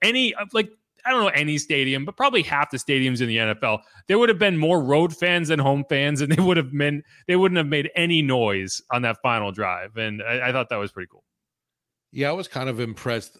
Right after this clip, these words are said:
Speaker 2: The, the lower bowl was, look, I think the lower bowl is pretty much totally filled, and there were splotches on the middle and,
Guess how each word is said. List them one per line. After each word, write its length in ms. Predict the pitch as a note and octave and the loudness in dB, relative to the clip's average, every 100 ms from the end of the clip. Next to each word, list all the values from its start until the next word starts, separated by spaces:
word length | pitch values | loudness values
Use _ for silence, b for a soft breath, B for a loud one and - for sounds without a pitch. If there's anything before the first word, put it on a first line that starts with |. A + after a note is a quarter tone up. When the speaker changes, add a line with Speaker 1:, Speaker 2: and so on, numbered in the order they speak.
| - | -14
Speaker 2:
The, 360 | G#2+ G#2+ A2 G#2 | -8 -4 -4 -4
the 100 | - | -6
lower 380 | A2 A2 B2 A#2+ | -4 0 0 0
bowl 580 | G#2 A2+ A2+ A2+ G#2 - _ - | 0 0 2 0 -4 -12 _ -10
was, 260 | G#2+ F#2 | -8 -6
look, 280 | B2+ C#3 - | -2 -2 -2
I 100 | C3 | -6
think 260 | C3 D#3+ D3 | -4 -4 -4
the 80 | C3+ | -4
lower 320 | B2 C3 B2+ | -2 0 0
bowl 220 | A#2 A2+ | 0 -2
is 100 | G#2 | -2
pretty 220 | - A#2+ | -6 -6
much 380 | A#2 A2 - - _ _ _ _ _ - | -4 -6 -8 -16 _ _ _ _ _ -6
totally 380 | C3+ A#2+ A2+ A2 | -4 -2 -4 -6
filled, 560 | - A2+ A2 A2 F#2 - _ _ _ _ _ | -4 -2 -2 -4 -10 -20 _ _ _ _ _
and 140 | B2 B2+ | -8 -4
there 100 | C3 | -4
were 120 | B2+ | -4
splotches 680 | - - C3 A#2 A#2 A#2 G#2 | -6 -4 0 0 -2 -8 -8
on 120 | A2 | -8
the 60 | A2 | -6
middle 420 | A2 G#2+ G#2 G#2 | -6 -4 -4 -4
and, 140 | G2 | -8